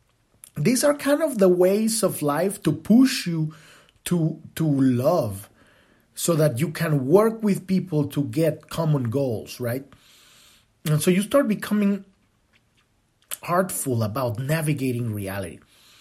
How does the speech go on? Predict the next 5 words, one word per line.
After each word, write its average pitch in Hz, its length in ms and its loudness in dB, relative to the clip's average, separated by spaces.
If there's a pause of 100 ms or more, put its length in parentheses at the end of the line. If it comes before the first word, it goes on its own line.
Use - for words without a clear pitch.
(1120)
And 151 220 -2
at 160 160 0
the 165 80 2
very 220 320 4
core 196 540 0